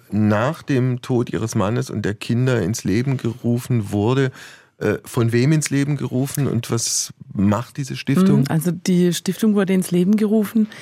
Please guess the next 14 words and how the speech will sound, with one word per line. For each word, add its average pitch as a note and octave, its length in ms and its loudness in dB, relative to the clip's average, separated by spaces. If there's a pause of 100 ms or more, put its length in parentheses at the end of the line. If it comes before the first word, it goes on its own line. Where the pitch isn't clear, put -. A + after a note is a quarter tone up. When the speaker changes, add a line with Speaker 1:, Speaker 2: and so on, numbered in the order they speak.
(260)
Speaker 2:
vom F3+ 380 0
Chef F3 320 0
meines D#3+ 320 2
Mannes, A3+ 440 0 (440)
ähm, F#3+ 280 4
in F3+ 140 2
Zusammenarbeit F3+ 800 0
eben F3 320 2
mit F3 160 2
der E3+ 80 0
Sparkasse D#3+ 540 -2
Karlsruhe, G#3 560 0
die, F#3+ 400 2
ähm, F3 480 4